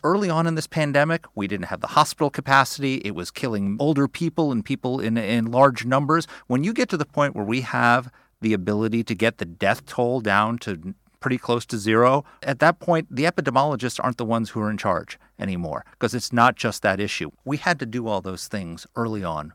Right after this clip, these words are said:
because we didn't know enough about the virus, because hospitals were being overrun, because it was killing a lot of people. We didn't have the vaccines yet.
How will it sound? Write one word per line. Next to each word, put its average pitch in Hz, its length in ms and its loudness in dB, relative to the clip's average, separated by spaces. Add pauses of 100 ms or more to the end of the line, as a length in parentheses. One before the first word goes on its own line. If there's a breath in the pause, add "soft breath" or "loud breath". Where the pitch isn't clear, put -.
because 87 260 -12
we 80 120 -12
didn't 80 200 -14
know 92 160 -4
enough 101 220 -6
about 92 220 -10
the - 40 -12
virus, 87 440 -8
because - 260 -12
hospitals 101 580 -8
were 101 120 -6
being 90 240 -6
overrun, 95 640 -2 (260 loud breath)
because 92 300 -6
it 87 60 -8
was 76 100 -12
killing 113 340 -2
a 98 60 -4
lot 95 220 0
of - 40 -8
people. 101 320 -6
We 87 120 -6
didn't 95 160 -6
have 101 160 -4
the 90 80 -8
vaccines 98 640 -6
yet. 101 240 -2